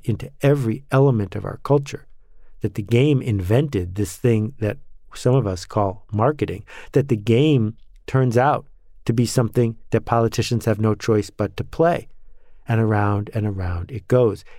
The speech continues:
If you want to change the culture,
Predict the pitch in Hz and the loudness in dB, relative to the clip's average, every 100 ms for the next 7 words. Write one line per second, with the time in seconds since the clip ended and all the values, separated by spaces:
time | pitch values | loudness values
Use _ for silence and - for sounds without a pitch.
0 | - 165 185 - - - - - - - | -2 2 2 0 -14 -18 -18 -20 -20 -4
1 | 117 113 107 131 156 107 135 - - - | 0 2 4 4 4 0 -4 -14 -20 -4
2 | - 135 - 123 123 - - 110 101 135 | -2 0 2 4 2 -2 -4 -2 0 2
3 | 165 - 98 90 | 0 -2 -4 -4